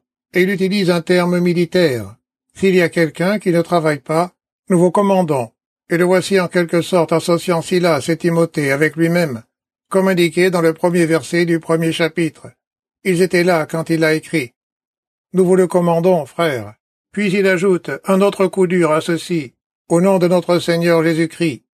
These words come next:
le nom complet du Seigneur, le Fils de Dieu, ce qui veut dire,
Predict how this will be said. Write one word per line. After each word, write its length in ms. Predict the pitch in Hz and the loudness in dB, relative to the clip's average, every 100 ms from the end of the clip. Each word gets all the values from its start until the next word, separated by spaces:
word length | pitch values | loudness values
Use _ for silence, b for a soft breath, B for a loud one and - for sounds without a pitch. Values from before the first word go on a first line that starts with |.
| - | -2
le 140 | 165 | 0
nom 180 | 175 185 | 2 2
complet 460 | 196 180 175 185 | 0 0 2 2
du 120 | 170 170 | 2 -2
Seigneur, 640 | - 170 170 151 113 107 _ _ - | -2 0 2 0 -2 -8 _ _ -4
le 160 | 170 | -2
Fils 260 | 156 196 170 | 0 0 2
de 120 | 175 | 2
Dieu, 320 | 156 175 139 - _ _ _ | 2 0 -2 -6 _ _ _
ce 120 | - | -4
qui 180 | 165 190 | 0 2
veut 160 | 170 165 | 2 2
dire, 360 | 190 160 110 | 2 0 -2